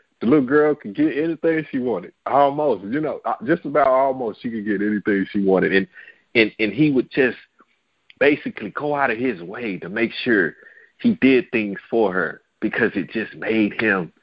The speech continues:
happy. Just, just, just humbling himself and then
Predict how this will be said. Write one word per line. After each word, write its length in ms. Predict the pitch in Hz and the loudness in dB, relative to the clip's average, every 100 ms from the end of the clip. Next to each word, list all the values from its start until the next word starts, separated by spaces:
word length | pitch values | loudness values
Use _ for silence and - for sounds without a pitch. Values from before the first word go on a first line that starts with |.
| _ _ _ _ _ _ _ | _ _ _ _ _ _ _
happy. 500 | - - - - - _ _ _ _ _ _ _ _ - | -2 -2 -4 -16 -18 _ _ _ _ _ _ _ _ 2
Just, 160 | 143 - - _ | 2 2 -12 _
just, 160 | - 147 - | -2 -2 0
just 160 | 147 - - _ _ _ | -2 -2 -12 _ _ _
humbling 460 | - 185 165 139 123 | -2 0 4 2 2
himself 520 | 120 107 - 107 80 - | -4 -6 -2 -2 -2 -6
and 140 | 101 95 | -8 -4
then 280 | 110 104 | -4 -6